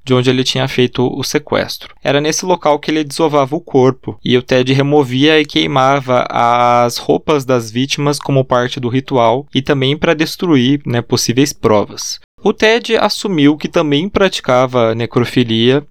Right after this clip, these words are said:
e ele frequentemente revisitava os corpos, ele vestia eles, maquiava, pintava as unhas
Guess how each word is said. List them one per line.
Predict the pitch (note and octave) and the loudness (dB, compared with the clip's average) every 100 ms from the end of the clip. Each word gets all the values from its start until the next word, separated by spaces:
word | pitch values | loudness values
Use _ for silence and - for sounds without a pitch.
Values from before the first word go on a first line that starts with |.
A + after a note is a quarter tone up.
| - | -8
e | C3+ | 0
ele | B2+ B2 B2 | 2 2 0
frequentemente | - C3 C#3 C#3 C#3 C3+ C#3 - | 0 -2 -2 -2 0 0 0 2
revisitava | C3+ C#3+ D#3 D#3 E3+ - B2+ C3 C#3+ | 2 2 0 -6 -8 -2 2 2 0
os | D3+ C#3+ | -4 -6
corpos, | - A#2 A2+ A2+ - B2 - | -2 2 2 0 -6 -8 -6
ele | - A#2 | -2 -2
vestia | G#2+ B2+ C#3 - - - A#2 C3+ C3 B2+ A#2+ | 0 0 0 0 -2 0 2 4 4 2 2
eles, | G#2+ A2+ A2 A2 | 2 2 0 -2
maquiava, | A#2 A#2 C#3 B2 A#2 A#2 A#2 A#2 | -2 -4 -2 -4 0 0 0 -2
pintava | A2 A#2+ A2+ C3 C#3 | -6 -10 -4 -2 0
as | D3 A2+ | -2 -2
unhas | A2+ B2 B2+ B2+ | -6 -6 -4 -4